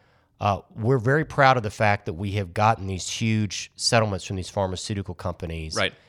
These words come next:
Speaker 1: And that money's not coming to my office. It's going to the Opioid Abatement Authority. Over a billion dollars is gonna go back to localities for treatment. And so seek help, because there's more resources coming back to Virginia than ever before. And our goal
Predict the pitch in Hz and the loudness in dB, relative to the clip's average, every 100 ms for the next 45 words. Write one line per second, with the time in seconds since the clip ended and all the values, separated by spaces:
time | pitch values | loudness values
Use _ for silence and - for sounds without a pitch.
0 | _ _ _ _ 113 110 113 110 147 151 | _ _ _ _ 2 2 4 2 2 4
1 | 175 156 - 147 127 123 123 151 85 - | 2 2 0 -2 0 2 4 2 -2 -6
2 | - 98 113 113 101 101 117 135 117 101 | -8 -4 0 0 2 2 2 2 0 2
3 | 104 113 120 98 98 85 82 82 82 85 | 0 0 0 -2 -4 -4 -4 -4 -4 -6
4 | - - - 107 98 85 104 120 123 104 | -10 -10 -2 2 2 0 0 2 2 4
5 | 101 92 - 95 80 95 98 98 107 104 | 2 0 -4 -6 -4 -4 0 0 0 -4
6 | 92 - 107 131 110 90 - - 98 - | -6 -4 0 0 0 -6 -10 -12 -12 -12
7 | - - - - - 87 - 113 104 98 | -12 -12 -14 -20 -20 -14 -8 -2 -2 -2
8 | - _ _ _ _ _ _ _ - - | -8 _ _ _ _ _ _ _ -6 -2
9 | 160 165 135 139 85 - _ 110 113 104 | -2 -2 2 2 2 -4 _ -6 -2 0
10 | 104 107 127 135 135 - 120 - 113 - | -2 0 2 2 0 -2 -4 -4 -6 -4
11 | 110 101 104 - 98 85 101 101 92 92 | -2 0 0 -2 -6 -2 -2 0 -2 -2
12 | 87 87 - 107 101 95 151 113 104 175 | -4 -8 -4 0 0 2 0 2 4 6
13 | 98 90 123 | 6 2 -2